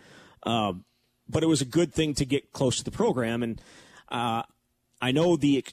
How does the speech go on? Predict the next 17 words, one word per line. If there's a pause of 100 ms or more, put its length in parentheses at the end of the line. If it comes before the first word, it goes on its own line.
the
reasoning
in
twenty
nineteen
for
them
shutting
it
down
was
that,
uh, (800)
that
there
was
th-,